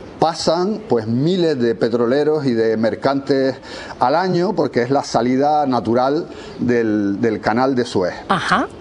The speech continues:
Speaker 1: Eso, de alguna manera, ha hecho que tenga una, una historia bastante convulsa.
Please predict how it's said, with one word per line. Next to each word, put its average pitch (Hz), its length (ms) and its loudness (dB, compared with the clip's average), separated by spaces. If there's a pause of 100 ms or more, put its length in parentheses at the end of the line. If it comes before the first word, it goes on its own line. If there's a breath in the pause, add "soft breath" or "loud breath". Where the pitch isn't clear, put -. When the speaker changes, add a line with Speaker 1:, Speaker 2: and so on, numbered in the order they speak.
(180)
Speaker 1:
Eso, 220 300 2
de 196 60 2
alguna 185 260 0
manera, 185 400 2
ha 156 80 2
hecho 180 320 -2
que 143 100 0
tenga 160 380 2
una, 147 600 2
una 143 160 2
historia 143 360 0
bastante 143 400 0
convulsa. 123 720 0